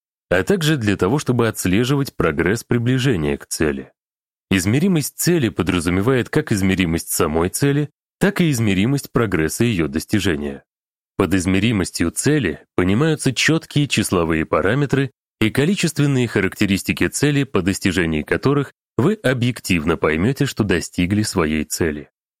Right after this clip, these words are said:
Это могут быть цифровые показатели, выраженные в процентах или соотношениях. Этот параметр применим к ситуациям, в которых есть возможность планировать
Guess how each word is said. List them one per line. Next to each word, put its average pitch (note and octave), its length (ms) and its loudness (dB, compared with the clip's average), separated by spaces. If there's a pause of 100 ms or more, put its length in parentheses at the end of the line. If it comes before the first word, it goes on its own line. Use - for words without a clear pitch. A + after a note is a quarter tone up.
(200)
Это F#3+ 420 0
могут A#2+ 400 0
быть G#2 220 -2
цифровые D#2 480 0
показатели, C3+ 880 -2
выраженные D2+ 760 -2 (580)
в - 120 -20
процентах D#3+ 580 0
или A#2+ 140 2
соотношениях. F2 1000 -2 (560)
Этот C#3 320 0
параметр B2 500 0
применим A#2 520 0
к - 60 -10
ситуациям, C3 680 0
в - 80 -12
которых E3+ 420 0
есть D#3 300 -2
возможность F#2+ 640 0
планировать B2+ 600 0